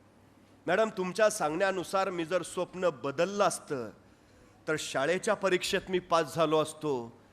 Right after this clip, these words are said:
पण जीवनाच्या परीक्षेत मात्र नापास ठरलो असतो. त्यामुळे कुणी काहीही सांगू द्या, कुणी काहीही सल्ले देऊ द्या, ठाम राहा.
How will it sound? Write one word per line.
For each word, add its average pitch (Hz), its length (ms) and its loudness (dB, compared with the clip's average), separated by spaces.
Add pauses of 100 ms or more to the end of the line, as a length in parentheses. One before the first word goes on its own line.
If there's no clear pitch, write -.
(460)
पण 156 160 2
जीवनाच्या 170 600 2
परीक्षेत 160 640 -2
मात्र 147 320 0
नापास 123 680 -2
ठरलो 113 280 -6
असतो. - 440 -20 (1200)
त्यामुळे 226 180 6
कुणी 254 260 0
काहीही 285 400 4
सांगू 233 360 2
द्या, 135 120 -4 (580)
कुणी 247 180 0
काहीही 269 380 4
सल्ले 269 340 6
देऊ 196 200 0
द्या, 127 140 -6 (500)
ठाम 190 240 6
राहा. 135 220 0